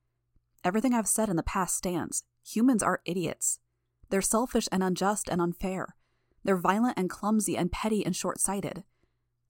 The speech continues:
Don't get me wrong, every part of that applies to me too. I'm not setting myself above them on any level."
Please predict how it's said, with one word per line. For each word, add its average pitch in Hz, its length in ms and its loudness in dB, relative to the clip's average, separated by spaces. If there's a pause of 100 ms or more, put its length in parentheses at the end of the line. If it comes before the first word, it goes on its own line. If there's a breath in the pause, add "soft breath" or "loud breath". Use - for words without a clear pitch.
Don't 208 180 4
get 320 80 -2
me 302 80 6
wrong, 240 380 4
every 226 200 2
part 269 240 0
of 240 60 2
that 233 160 2
applies 220 400 -2
to 185 80 0
me 202 160 0
too. 196 400 -4 (460)
I'm 175 100 -4
not 220 180 2
setting 247 180 2
myself 208 300 0
above 190 280 2
them 151 140 -2
on 160 120 2
any 175 180 0
level." 160 420 -4